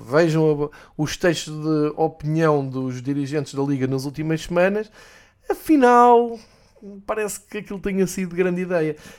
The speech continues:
E, hum, também não percebo como é que o Portimonense aceita entrar naquilo, tem um jogo em casa em que aceita os vouchers e depois decide, por, eh, opção própria:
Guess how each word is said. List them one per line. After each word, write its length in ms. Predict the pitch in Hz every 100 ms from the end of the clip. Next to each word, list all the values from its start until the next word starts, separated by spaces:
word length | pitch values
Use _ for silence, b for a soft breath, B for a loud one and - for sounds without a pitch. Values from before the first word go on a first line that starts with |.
| B -
E, 380 | 196 220 240 190 175 160
hum, 200 | 151 151 -
também 200 | 214 214
não 120 | 214
percebo 220 | 202 220
como 100 | 151
é 20 | 147
que 60 |
o 60 | 160
Portimonense 600 | 156 180 175 175 135 151
aceita 500 | - 180 156 - 117
entrar 320 | 127 151 156
naquilo, 480 | 165 156 202 254 254
tem 280 | - 196 180
um 180 | 170
jogo 500 | 160 208 190 131 113
em 120 | 139 156
casa 400 | 185 156 127 - B B B
em 120 | 151
que 60 | 156
aceita 280 | 156 165 175
os 120 | 165
vouchers 380 | 196 220 240 277
e 60 |
depois 240 | 285 359 359
decide, 400 | - 247 262 - - -
por, 160 | 165 151 131 120 120 B B B
eh, 320 | - 123 113 113
opção 380 | 151 147 165 156
própria: 480 | 156 170 175 175